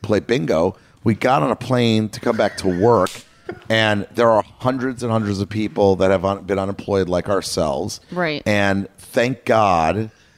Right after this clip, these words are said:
Speaker 1: that finally, you know, our unions and our industry are allowing us to come back here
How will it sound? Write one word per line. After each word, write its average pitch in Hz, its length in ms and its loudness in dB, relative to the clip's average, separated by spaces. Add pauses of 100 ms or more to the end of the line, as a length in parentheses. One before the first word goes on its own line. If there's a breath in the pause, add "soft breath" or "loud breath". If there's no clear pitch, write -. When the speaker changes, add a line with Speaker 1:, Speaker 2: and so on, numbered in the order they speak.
Speaker 1:
that 104 180 2
finally, 110 1000 -2 (160)
you 107 160 -2
know, 87 320 -2
our 92 360 -2
unions 101 760 -4
and 92 160 -4
our 87 140 2
industry 92 680 -4
are 90 200 0
allowing 92 500 2
us 92 220 -6
to - 100 -18
come - 160 -12
back 92 300 0
here 101 320 -8